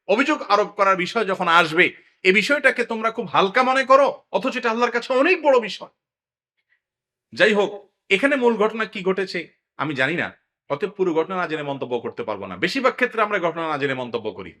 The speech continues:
একটা এক্সাম্পল দেই, আমাদের দেশে কোনো রোড অ্যাক্সিডেন্ট হলে, যেই কোনো রোড অ্যাক্সিডেন্ট, সেটা বাস চাপা হোক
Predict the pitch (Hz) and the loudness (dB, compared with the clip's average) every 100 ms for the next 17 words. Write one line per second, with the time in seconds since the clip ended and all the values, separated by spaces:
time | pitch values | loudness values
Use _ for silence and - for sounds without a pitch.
0 | _ _ 175 - 208 170 165 156 135 107 | _ _ -4 0 -2 0 -2 -2 -2 -4
1 | 92 _ _ _ _ - 190 240 247 175 | -8 _ _ _ _ -8 -2 0 0 -2
2 | 165 - 117 87 _ _ _ 202 220 180 | -4 -4 -8 -10 _ _ _ -4 0 6
3 | 220 262 233 - 214 190 143 139 98 _ | 6 6 4 2 -2 -2 -2 -6 -6 _
4 | _ _ _ _ _ _ _ _ 113 202 | _ _ _ _ _ _ _ _ -4 2
5 | 277 - 285 254 202 190 - 160 143 139 | 2 0 -2 2 4 2 0 -4 -4 -4
6 | 165 147 151 160 170 165 156 170 | -4 0 0 -2 -6 -4 -2 -4